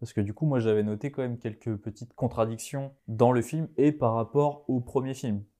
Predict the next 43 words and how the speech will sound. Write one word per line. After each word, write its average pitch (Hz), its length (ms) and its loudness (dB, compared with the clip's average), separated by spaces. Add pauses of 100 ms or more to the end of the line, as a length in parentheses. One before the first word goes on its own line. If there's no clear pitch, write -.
(120)
Où 123 140 6
justement, 123 680 4
euh, 107 600 2 (680)
donc, 120 400 2
euh, 98 320 -2
Quaritch, 110 580 0
le 104 140 -2
méchant 113 340 -4
du 104 80 -8
premier, 113 320 -4
revient. 104 320 0 (540)
Du - 40 -20
coup, 113 120 -2
le 101 80 2
militaire, 98 480 2
euh, 92 160 -2
en 95 80 -6
mode, 95 200 -6
euh, 95 460 -6
américain, 95 640 -8
euh, 92 320 -8
typique 107 420 -10
de 95 80 -2
base. 135 320 0 (200)
Il 127 100 10
revient, 151 640 6
et 135 80 0
du 131 120 -4
coup, 180 240 -6 (140)
qu'est-ce - 300 -2
que 165 100 0
Cameron 151 440 0
a 139 60 2
trouvé 139 300 -2
pour 135 160 -4
nous 120 80 0
faire 117 240 0
revenir 139 540 0
ce - 100 -10
mec-là ? 127 400 0
C'est 147 160 -4
qu'en 139 180 -2
fait, 156 400 -4